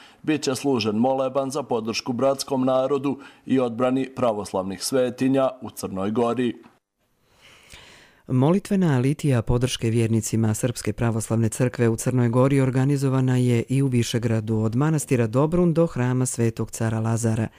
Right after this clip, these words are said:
Speaker 2: Iz crkvene opštine Višegrad pozvali su sve da budu dio molitvene podrške vjernicima u Crnoj Gori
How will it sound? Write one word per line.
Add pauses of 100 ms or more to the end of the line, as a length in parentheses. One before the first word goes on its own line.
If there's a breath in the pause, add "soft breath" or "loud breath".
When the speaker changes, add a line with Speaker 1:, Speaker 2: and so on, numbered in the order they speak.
(440 loud breath)
Speaker 2:
Iz
crkvene
opštine
Višegrad
pozvali
su
sve
da
budu
dio
molitvene
podrške
vjernicima
u
Crnoj
Gori